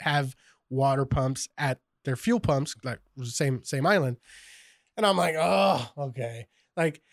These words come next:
th-, th-, this shit's getting a little ridiculous. You can tell people are fucking doing shit like that for fucking clout, right? They're just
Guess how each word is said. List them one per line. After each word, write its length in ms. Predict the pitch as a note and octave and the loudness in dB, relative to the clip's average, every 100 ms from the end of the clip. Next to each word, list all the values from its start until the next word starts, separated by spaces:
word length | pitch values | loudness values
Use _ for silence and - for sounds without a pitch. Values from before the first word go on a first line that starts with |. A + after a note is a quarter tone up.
| - - _ | -20 -20 _
th-, 140 | - - | -20 -16
th-, 160 | B3 B3 | -8 0
this 160 | C#4+ - | 2 2
shit's 180 | E4+ | 2
getting 200 | C#4+ C4 | 4 4
a 40 | G#3+ | 6
little 160 | G3+ F3 | 6 4
ridiculous. 640 | D3+ D3 C#3 B2+ B2+ - | 2 0 0 0 0 2
You 160 | C4+ - | 0 0
can 200 | C4 G#3+ | 0 2
tell 220 | A3+ G#3 | 4 4
people 280 | G3 F3+ E3+ | 2 2 0
are 80 | D#3 | 2
fucking 380 | E3 D3 D3 C#3 | 0 0 0 0
doing 200 | C#3+ C3+ | 0 0
shit 380 | - D3+ C3+ _ | 0 -2 -2 _
like 140 | D#3 C3 | -6 -2
that 240 | C3+ - | -2 -2
for 180 | D3 C3 | -2 -2
fucking 420 | - C3+ C3+ A#2+ | 0 -2 0 -4
clout, 380 | - B2+ A#2+ A#2+ _ _ _ _ - | 0 0 -2 -4 _ _ _ _ -2
right? 320 | E3 D#3+ D#3 | 2 2 2
They're 140 | F3 F3 | 0 0
just 240 | E3+ | 0